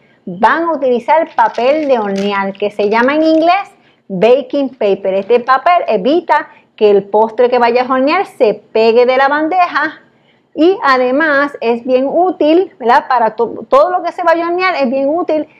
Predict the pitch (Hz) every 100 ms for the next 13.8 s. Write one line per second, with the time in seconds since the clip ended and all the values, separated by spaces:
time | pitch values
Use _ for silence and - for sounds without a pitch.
0 | _ 233 233 240 240 247 247 262 240 220
1 | 208 185 180 165 175 _ _ _ - 202
2 | 220 247 269 359 349 254 247 226 214 233
3 | 294 302 339 320 320 320 349 311 311 -
4 | _ - 214 214 220 226 240 262 339 247
5 | 220 254 403 233 220 - 240 240 233 180
6 | 175 165 165 _ - 214 214 214 202 226
7 | 277 302 320 294 320 330 330 320 254 254
8 | 208 202 196 - 247 302 285 247 247 262
9 | _ - _ 277 285 370 330 - _ -
10 | 220 214 196 226 226 294 392 427 208 175
11 | - _ _ _ - 202 190 208 208 196
12 | 190 226 320 330 285 240 196 196 196 202
13 | 208 - 247 320 302 226 226 311